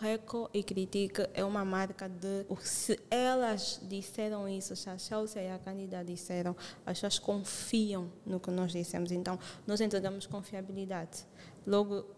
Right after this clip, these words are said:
vai ter um cliente que já entra na tua marca, confiar na tua marca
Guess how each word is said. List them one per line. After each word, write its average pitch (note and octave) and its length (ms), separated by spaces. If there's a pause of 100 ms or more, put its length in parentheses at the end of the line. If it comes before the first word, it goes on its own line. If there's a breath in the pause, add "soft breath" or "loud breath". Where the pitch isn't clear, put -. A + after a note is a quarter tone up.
(140)
vai G3 160
ter A#3+ 320
um B3+ 120
cliente G3+ 440
que G3+ 160
já G#3+ 420 (280)
entra A3 280
na F#3+ 140
tua G3+ 200 (120)
marca, F#3 340
confiar G3+ 720
na G3+ 160
tua F#3+ 220
marca F#3 300